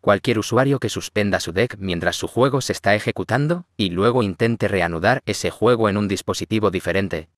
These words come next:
se le pedirá que primero regrese a su deck para cerrar el proceso de ejecución o continuar sin su progreso de la partida guardada más reciente. Aunque el uso de esta función será completamente gratuito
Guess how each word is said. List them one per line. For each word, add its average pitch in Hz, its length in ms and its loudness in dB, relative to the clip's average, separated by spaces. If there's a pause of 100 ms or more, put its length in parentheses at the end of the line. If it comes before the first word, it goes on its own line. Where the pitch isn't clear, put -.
(100)
se - 180 -2
le 98 100 2
pedirá 98 360 2
que 110 100 0
primero 107 360 2
regrese 95 420 0
a 87 60 0
su 87 100 -6
deck 104 240 0
para 87 200 2
cerrar 95 300 0
el 87 120 -2
proceso 90 420 -2
de 82 80 0
ejecución 110 580 -4
o 104 140 0
continuar 92 520 0
sin 98 220 -6
su - 140 -6
progreso 92 400 0
de 87 80 0
la 85 80 0
partida 101 400 0
guardada 90 460 4
más 98 200 0
reciente. 85 480 -6 (220)
Aunque 107 320 2
el 110 80 2
uso 147 180 0
de 131 80 4
esta 107 200 2
función 117 420 -2
será 101 240 0
completamente 107 720 -2
gratuito 87 560 -2